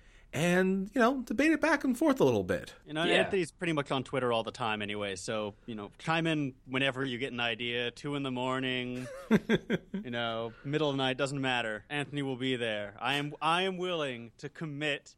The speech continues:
Speaker 2: Anthony's time
Speaker 1: <laughs>
Speaker 2: to constantly monitoring our Twitter accounts.
Speaker 3: My next five tweets are gonna be Daniel's email address. So
Speaker 1: <laughs>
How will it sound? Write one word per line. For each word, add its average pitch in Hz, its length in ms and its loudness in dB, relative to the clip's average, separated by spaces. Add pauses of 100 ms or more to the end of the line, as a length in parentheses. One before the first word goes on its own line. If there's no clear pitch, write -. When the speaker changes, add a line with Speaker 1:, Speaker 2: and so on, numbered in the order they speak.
Speaker 2:
Anthony's 160 560 -4
time 131 680 -2 (100)
Speaker 1:
<laughs> - 680 -14
Speaker 2:
to 165 100 -4
constantly 170 840 -2
monitoring 123 540 -4
our 107 100 -8
Twitter 104 380 -12
accounts. - 400 -14
Speaker 3:
My 113 100 4
next 127 360 0
five 113 340 0
tweets 113 360 -4
are 107 60 -4
gonna 98 140 -4
be 92 120 -6
Daniel's 90 560 -8
email 87 360 -8
address. 82 420 -4 (220)
So - 420 4
Speaker 1:
<laughs> 349 60 6